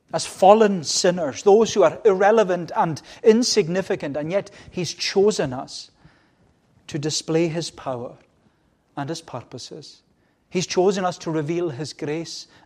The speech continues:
and his glory in the gospel of Jesus Christ. He's chosen us as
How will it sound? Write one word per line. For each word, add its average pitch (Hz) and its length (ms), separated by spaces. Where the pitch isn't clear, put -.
and 147 120
his 147 180
glory 151 600
in 156 120
the 151 80
gospel 131 640
of 131 160
Jesus 139 460
Christ. - 640
He's 190 180
chosen 220 500
us 202 220
as 175 180